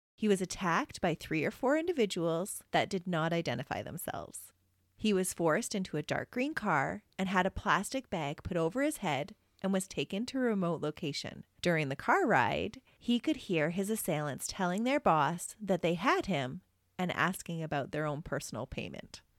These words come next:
Christian said he assumed that these men knew that he lived abroad and was a published writer. He believed that they assumed he was rich and planned to rob him or hold him for ransom. At the remote location, the car stopped,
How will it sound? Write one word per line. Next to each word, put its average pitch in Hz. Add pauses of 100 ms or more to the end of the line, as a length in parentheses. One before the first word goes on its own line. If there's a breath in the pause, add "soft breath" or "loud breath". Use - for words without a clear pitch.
(260)
Christian 170
said 180
he 185
assumed 180
that 185
these 196
men 190
knew 220
that 175
he 185
lived 156
abroad 165
and 180
was 190
a 190
published -
writer. 170 (260)
He -
believed 185
that 175
they 151
assumed 175
he 185
was 165
rich 147
and 180
planned 156
to 180
rob 320
him 135 (260)
or 190
hold 165
him 160
for 160
ransom. - (540)
At 165
the 254
remote 262
location, 156
the 175
car 151
stopped, -